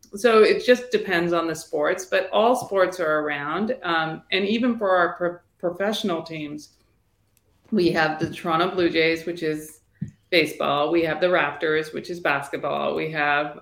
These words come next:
um, the Leafs, Toronto Maple Leafs, which is hockey. And then we have the Toronto F C, which is soccer. So we also have all the professional teams. So who you're supporting really depends on,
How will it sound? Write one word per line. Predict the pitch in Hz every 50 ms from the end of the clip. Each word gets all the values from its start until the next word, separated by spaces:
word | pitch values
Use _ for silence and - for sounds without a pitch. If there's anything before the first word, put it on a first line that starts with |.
| -
um, | 160 160 160 156 156 156 156 156 156 160 - - -
the | 180 175
Leafs, | 165 165 160 156 165 170 170 - - - - _ _ _ _
Toronto | - 170 156 156
Maple | 165 170 160 160 170
Leafs, | 170 170 165 165 165 -
which | 170 160 156 - 165
is | 156 156 156 - - _ _ _ _ _ _ _ _ -
hockey. | - 185 165 - - 170 160 160 156
And | - 165 175
then | 160 156 156
we | 160 156
have | 151 147 151
the | 165 160
Toronto | - - 160 151 151 147
F | 143 143 143 - -
C, | - 170 156 139 143 139
which | 147 156 156 147
is | 143 139 -
soccer. | - 139 143 - - - - - -
So | - - 175 165 165 160 156 156 160 - - - _ _ _ _ -
we | 180 185
also | 185 185 185 190 190 170 175
have | 175 175 165 - 165
all | 165 160 156
the | 175
professional | - - - - 151 147 147 - 180 175 175 180
teams. | - - 202 190 190 190 190 - -
So | 175 160 160 165 160
who | 185 196 196 202 202 196
you're | 190 165 165 165 170
supporting | - - - - 160 147 151 156 170 175 190 196 196 190 175
really | 165 151 151 151 156 151
depends | 156 151 151 147 147 147 147 151
on, | 151 - 143 143 147 147 104 143